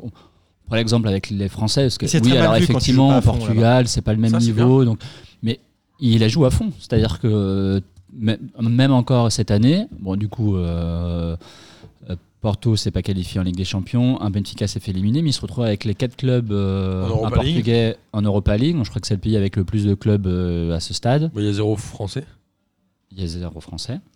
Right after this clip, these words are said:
Speaker 2: Zéro Français.
Speaker 1: Mais je crois que c'est le pays avec le plus de clubs. Et en fait, ils jouent tous avec une, leur équipe type.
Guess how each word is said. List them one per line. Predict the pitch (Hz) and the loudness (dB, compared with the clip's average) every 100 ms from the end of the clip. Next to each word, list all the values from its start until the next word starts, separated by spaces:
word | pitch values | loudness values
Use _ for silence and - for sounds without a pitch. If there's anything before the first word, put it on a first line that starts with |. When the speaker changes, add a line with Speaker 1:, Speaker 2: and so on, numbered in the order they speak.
| _ | _
Speaker 2:
Zéro | 110 101 | -12 -12
Français. | - 104 104 | -14 -16 -10
Speaker 1:
Mais | |
je | 95 | -8
crois | - | -6
que | 101 | -6
c'est | - | -6
le | 98 | -2
pays | 101 107 | 0 2
avec | 95 87 | 0 -4
le | 104 | -6
plus | 82 95 | -6 -6
de | 92 | -6
clubs. | 90 127 170 156 - _ | -4 -2 -2 -4 -10 _
Et | 101 90 | -6 -6
en | |
fait, | 92 147 160 - 123 _ - | -2 -4 -4 -10 -20 _ -8
ils | |
jouent | 98 95 | -2 0
tous | - 165 | -2 -2
avec | 107 98 104 | -2 -4 -6
une, | 95 92 92 95 | -4 -4 -4 -2
leur | 98 | -2
équipe | 101 135 | -2 -4
type. | - 220 | -2 -2